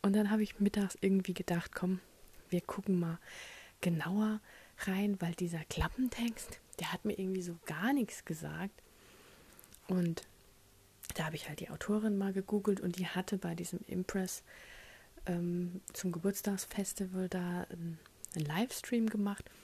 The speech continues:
wo sie was über ihr Projekt damals noch unveröffentlicht, also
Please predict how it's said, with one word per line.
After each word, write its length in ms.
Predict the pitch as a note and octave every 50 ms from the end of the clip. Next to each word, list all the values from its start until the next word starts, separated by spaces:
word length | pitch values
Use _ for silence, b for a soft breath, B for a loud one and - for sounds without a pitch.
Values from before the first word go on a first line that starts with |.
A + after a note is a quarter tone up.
| B B B B B B -
wo 120 | F3+ F3+
sie 160 | F3+ F3 F3+ E3+
was 180 | E3 E3 -
über 360 | - - D#3+ D#3+ D#3+ D#3 D#3+ -
ihr 380 | E3 E3 D#3+ D#3+ D#3 D#3 D#3+ - - - -
Projekt 580 | - - D#3+ D#3 D3+ E3 E3+ - - - - - - - - - - - -
damals 540 | - E3 D#3+ D3+ D3 D3 D#3 D#3 D#3 - - - - - -
noch 180 | E3 D3+ -
unveröffentlicht, 800 | - - G3 - - - - - E3+ - F3 E3+ E3+ - - -
also 180 | D3+ D3+ D3+